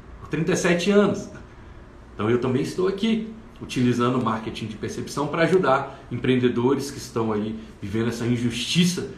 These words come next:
de não serem valorizados por aquilo que fazem, entregam um trabalho de excelência e são remunerados de forma injusta por isso, não são reconhecidos. Eu ajudo essa turma a se posicionar, a ter um reconhecimento premium, estar entre os mais bem pagos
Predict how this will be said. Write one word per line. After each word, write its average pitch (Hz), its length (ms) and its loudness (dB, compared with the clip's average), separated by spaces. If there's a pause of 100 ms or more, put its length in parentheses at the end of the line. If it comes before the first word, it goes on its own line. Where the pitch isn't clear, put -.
(220)
de 104 140 -4
não 113 120 0
serem 104 300 -2
valorizados 104 680 -2
por 107 160 -8
aquilo 98 240 -6
que - 120 -10
fazem, 131 440 -2
entregam 190 320 4
um - 40 0
trabalho 156 300 2
de 151 80 0
excelência 147 500 -2 (320)
e 131 60 -6
são 120 200 0
remunerados 110 640 -2
de 95 60 -8
forma 104 280 -4
injusta 117 420 -2
por 110 180 -6
isso, 180 320 -2 (160)
não 123 100 -2
são 151 220 2
reconhecidos. 156 640 0 (1040)
Eu 131 120 2
ajudo 107 260 -2
essa 113 160 -6
turma 117 380 -8 (420)
a 110 60 -10
se - 140 -10
posicionar, 107 680 -4
a 101 40 -2
ter 107 160 -8
um 104 60 -6
reconhecimento 104 600 -8
premium, 113 420 -4 (920)
estar - 300 -8
entre 107 200 -6
os 90 80 -8
mais 104 220 -4
bem 101 160 -6
pagos 98 380 -8